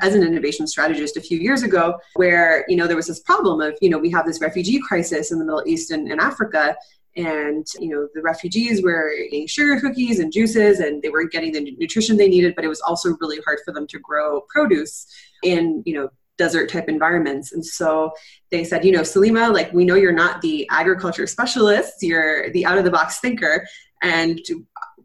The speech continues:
basically our department has been just thinking about soil-based solutions, and we need somebody to come and look at other things. You know, there's endless possibilities." They created this safe zone where I could really go out and look at, like,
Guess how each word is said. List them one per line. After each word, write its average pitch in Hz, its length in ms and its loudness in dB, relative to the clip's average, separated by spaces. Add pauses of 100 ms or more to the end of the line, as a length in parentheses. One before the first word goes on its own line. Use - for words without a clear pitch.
(140)
basically 220 440 4
our 190 120 2
department 180 480 0
has 165 180 0
been 165 180 -2
just 160 220 -6
thinking 165 300 0
about 143 320 -2
soil-based 156 520 -2
solutions, 147 480 -8
and 160 80 -10
we 156 60 -6
need 180 220 0
somebody 170 260 -2
to 151 120 -4
come 156 200 -8
and 143 220 -6 (300)
look 254 180 0
at 214 80 2
other 208 200 4
things. 151 280 -6
You 175 80 -2
know, 151 100 -2
there's 156 140 -4 (100)
endless 226 240 0
possibilities." 165 640 -4
They 214 100 -8
created 185 380 2
this 165 180 -6
safe 160 240 -4
zone 151 380 -4 (320)
where 151 160 0
I 156 80 0
could 156 200 -4
really 170 460 4
go 156 160 2
out 143 400 2
and 143 160 -6
look - 160 -8
at, - 140 -4
like, - 140 -8